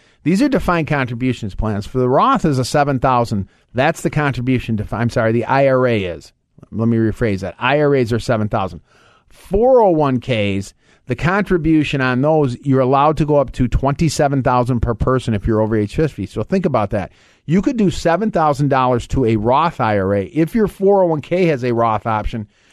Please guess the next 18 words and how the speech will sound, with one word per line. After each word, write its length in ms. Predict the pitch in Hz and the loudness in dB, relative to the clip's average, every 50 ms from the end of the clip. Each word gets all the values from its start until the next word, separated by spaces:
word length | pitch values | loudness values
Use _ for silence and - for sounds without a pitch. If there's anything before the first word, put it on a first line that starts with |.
| _ _ | _ _
you 120 | - 147 151 | -6 -2 0
can 120 | 165 175 | 0 0
do 140 | 160 156 160 | 2 2 2
another 260 | 160 160 156 151 147 | 2 2 0 0 -2
twenty-seven 840 | 123 - - - - 185 196 - 185 165 - - 147 123 127 123 113 | -2 -2 -4 -2 0 0 0 2 0 0 2 0 0 0 0 0 0
thousand 380 | 127 123 120 113 104 113 107 | 0 0 0 0 0 -2 -4
to 120 | - - 123 | -4 -2 -2
that. 280 | 127 117 107 90 - | 0 0 -2 -2 -2
That's 260 | - 151 208 - - | -2 0 0 -2 -4
thirty-four 720 | - - - 170 190 202 226 277 285 - - - 196 196 180 | -10 -10 -4 0 0 2 2 2 2 0 2 2 2 2 2
thousand 440 | - - 165 151 147 139 131 139 135 | 2 2 2 2 2 2 0 0 0
dollars 420 | 139 135 127 117 107 101 98 - _ _ _ _ _ _ _ _ | 0 0 0 0 -2 -6 -10 -14 _ _ _ _ _ _ _ _
you 160 | - 143 170 | -2 0 0
can 180 | - 220 214 190 | 2 2 0 2
get 200 | 151 170 170 170 | 2 2 2 2
into 300 | 175 165 151 - 156 151 | 0 0 -2 -2 -2 -2
an 60 | 143 | 0
account 420 | 139 127 - 139 127 117 113 107 | -2 -2 0 0 0 2 0 -2